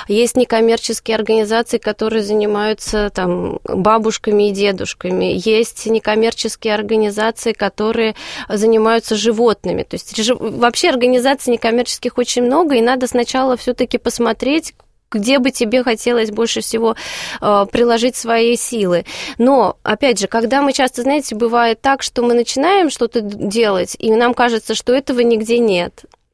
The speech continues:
Не пытаемся посмотреть шире, а что действительно уже делается в этом же самом направлении, которое тебе близко. И вот это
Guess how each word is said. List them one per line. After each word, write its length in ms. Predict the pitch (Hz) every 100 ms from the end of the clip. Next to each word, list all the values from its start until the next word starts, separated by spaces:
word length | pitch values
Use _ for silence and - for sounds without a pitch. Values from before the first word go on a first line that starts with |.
| _ _
Не 280 | 233 262 311
пытаемся 640 | 269 254 277 311 277 - 247
посмотреть 640 | 254 - 240 240 247 -
шире, 540 | - 247 226 185 180 -
а 100 | 196
что 220 | - 254
действительно 640 | 247 - 262 247 220 208
уже 200 | 196 196
делается 540 | 196 247 254 220 - 208
в 60 |
этом 260 | 262 262 262
же 140 | 220
самом 340 | 214 240 247 233
направлении, 520 | 220 220 226 285 302
которое 380 | 220 214 226 226
тебе 260 | 226 226
близко. 400 | 214 190 190 - - - - -
И 120 | 226
вот 180 | 254 247
это 220 | 277 294